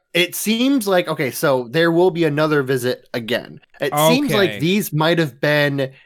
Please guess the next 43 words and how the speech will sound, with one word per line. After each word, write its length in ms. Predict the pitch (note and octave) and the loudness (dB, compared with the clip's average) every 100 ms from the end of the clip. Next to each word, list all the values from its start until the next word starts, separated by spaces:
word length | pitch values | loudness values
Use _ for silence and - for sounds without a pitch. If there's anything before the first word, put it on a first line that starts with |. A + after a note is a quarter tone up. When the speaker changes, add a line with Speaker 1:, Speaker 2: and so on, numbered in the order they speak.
| _ | _
Speaker 1:
the, 600 | A2 C#3+ C3 B2 A#2 G#2 - _ _ _ _ - _ _ | -4 0 2 0 0 -2 -6 _ _ _ _ -20 _ _
the 160 | C#3+ D#3+ | -2 0
ones 420 | D#3+ F3+ F#3+ F3+ | 2 2 0 0
who, 220 | F3 D#3 | 0 2
like, 320 | C#3 B2 A2 _ _ _ | 2 -2 -4 _ _ _
you 80 | B2 | -6
know, 100 | A2 | -4
the 100 | A2+ | -8
friendly 440 | - E3 E3+ C#3 | -2 0 0 -2
Mormons 460 | A#2+ A2+ G#2 G2+ - | -4 -4 -4 -6 -6
who 100 | C3+ | -4
come 280 | D3 C#3+ | -4 -2
in 200 | D3 C#3 | 0 0
and 160 | B2 A#2+ | -2 -4
kinda, 340 | C3 B2+ A#2+ - | -2 -2 0 0
like, 220 | G#2 A3 | 0 -6
Speaker 2:
<laughs> 0 | |
Speaker 1:
show 180 | - C3 | -2 0
you 200 | A#2+ A#2+ | 0 -2
the 100 | A2+ | -2
nicer 380 | A#2 B2+ - - | -2 -4 -6 -6
side 260 | A#2 G2+ | -2 -2
of 60 | G2+ | -2
Mormons 500 | G2+ F#2+ F#2 F2 - - | -4 -4 -6 -8 -12 -6
before 460 | - C#3+ F3+ F3 D#3+ | -6 0 4 4 2
the, 200 | C3 A#2 - | 0 -6 -4
you 120 | C3+ | -2
know, 260 | G#2+ G2+ - _ _ - - - | -2 -4 -8 _ _ -10 -10 -12
<laughs> 520 | - C#3+ _ - G#3 | -8 -8 _ -18 -4
before 300 | F3+ F#3 F3+ | 0 2 2
you 120 | E3 | 2
find 300 | - C#3+ C3+ | -2 -2 0
out 140 | B2 | -2
about 180 | A#2+ A#2 | 0 -2
how 140 | C#3 B2 | -2 -4
much 200 | A#2 B2 | -4 -8
of 120 | A2 | -8
your 120 | G2+ | -6
paycheck 440 | - A2 - F#2+ | -4 -6 -6 -6
you 60 | G2+ | -6
have 120 | - | -8
to 80 | F#2 | -12
give, 240 | - - | -16 -20